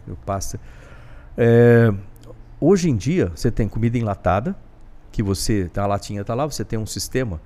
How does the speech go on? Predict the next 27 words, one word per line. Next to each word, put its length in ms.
na 140
estação, 400
você 160
coloca 420
as 120
latinhas 480
num 100
aquecedor, 640
espera 600
ela 400
atingir 420
um 120
certo, 300
depende 340
do 80
que 120
que 180
é 40
ali, 220
tem 140
um 80
tempo 440
que 80
o 80
sistema 400
já 100
programa, 460